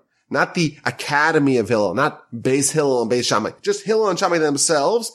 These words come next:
the final, the fifth of the Zugos. They already have four disputes. Now again, these disputes are very minor in the grand scheme of Torah. Very minor.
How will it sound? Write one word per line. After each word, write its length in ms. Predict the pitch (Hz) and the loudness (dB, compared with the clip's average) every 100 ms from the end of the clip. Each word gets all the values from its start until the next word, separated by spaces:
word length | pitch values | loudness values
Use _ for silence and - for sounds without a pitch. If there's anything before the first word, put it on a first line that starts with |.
| - _ | -18 _
the 160 | 123 147 | -2 -2
final, 680 | - 170 175 196 190 180 131 | 0 0 2 2 0 0 -2
the 100 | - | -6
fifth 520 | 214 220 - - - - - - | -2 -2 -2 -10 -20 -20 -8 0
of 480 | 151 156 120 120 123 | 2 2 -2 -6 -2
the 340 | 156 151 143 | 0 0 -4
Zugos. 680 | 110 104 135 127 160 254 - - - - _ - | -6 -2 0 0 0 0 -2 -8 -18 -20 _ -8
They 280 | 120 196 226 | -2 0 0
already 260 | 185 175 | 0 0
have 400 | 147 131 147 - _ | 0 0 0 -4 _
four 400 | - - 262 294 | -18 -4 0 2
disputes. 720 | 214 151 - 104 80 - - - | 2 0 -2 -4 -6 -10 -14 -10
Now 180 | - 131 | -2 0
again, 320 | 139 202 156 | 2 0 0
these 240 | 127 190 - | 0 -2 -2
disputes 420 | 147 185 185 - | -6 -4 -6 -4
are 340 | 151 170 175 - | 0 0 -2 -6
very 500 | 117 120 165 196 214 | -10 -2 0 2 0
minor 760 | 180 170 214 254 151 135 160 - _ _ _ _ _ _ 156 | 0 0 0 2 2 0 -2 -8 _ _ _ _ _ _ -2
in 120 | 160 | 0
the 80 | 147 | 0
grand 400 | 151 156 156 156 | 0 0 0 -2
scheme 260 | 156 135 | -2 0
of 140 | 127 - | -2 -4
Torah. 440 | 240 208 95 - _ _ _ _ _ | -2 0 -2 -4 _ _ _ _ _
Very 260 | 165 294 233 | -4 0 0
minor. 440 | 120 95 85 - | 0 -2 -6 -12